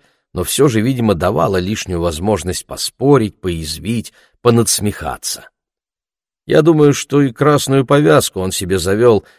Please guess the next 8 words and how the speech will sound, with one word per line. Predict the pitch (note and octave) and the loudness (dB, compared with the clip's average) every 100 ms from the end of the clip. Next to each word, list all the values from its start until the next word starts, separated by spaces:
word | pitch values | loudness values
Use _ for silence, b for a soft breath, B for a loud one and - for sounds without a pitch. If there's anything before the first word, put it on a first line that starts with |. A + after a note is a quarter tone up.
| b | b
чтобы | - G#2 G2 | -6 0 0
придать | E2 F#2+ G2 G#2+ G2 | 0 -4 2 2 2
пострадавшей | G2 - G2 G2 G#2 F#2 - | -2 -4 -2 0 0 0 -2
руке | G2 G2+ - A2 | 0 0 2 2
военно-партизанский | F#2 G2+ G2 G2 F2 G2+ F2 G2+ F2 F#2 F2 - G#2+ | 2 2 2 0 -2 -6 -4 -6 -2 -2 -2 -6 -6
вид. | G2+ D2+ _ _ _ _ _ _ _ _ _ _ _ _ _ _ _ | -6 -8 _ _ _ _ _ _ _ _ _ _ _ _ _ _ _
Из | G2 G2 | -8 -6
бдительности | D#2 D#2 G#2 A2+ A2 A#2 - C#3 | -6 -2 -2 0 -2 -4 -4 -8